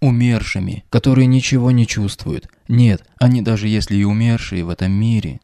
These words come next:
то живые в другой жизни и находятся у своего Господа, получая удел, радуясь тому, что даровал им Аллах из своей щедрости, его награде, и ликуя о тех братьях, которые ещё не присоединились к ним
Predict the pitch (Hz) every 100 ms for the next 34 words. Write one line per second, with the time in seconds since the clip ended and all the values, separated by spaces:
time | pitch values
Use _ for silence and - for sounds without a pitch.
0 | - 110 107 117 120 120 101 113 110 113
1 | 110 110 107 92 76 - - 117 117 -
2 | 131 107 95 101 - 113 127 117 110 101
3 | 104 107 - 82 - - - 95 95 -
4 | 98 95 110 95 90 76 - _ _ -
5 | 117 123 101 92 - 107 120 127 120 -
6 | - 127 117 117 110 104 - 107 98 101
7 | 92 92 92 - - - 98 98 95 -
8 | 110 92 85 - - - _ - 101 113
9 | 110 98 98 95 85 - _ 117 120 123
10 | - 123 101 - 107 92 92 113 107 -
11 | - 101 139 127 113 - 123 117 113 -
12 | 110 107 110 110 101 85 - 90 78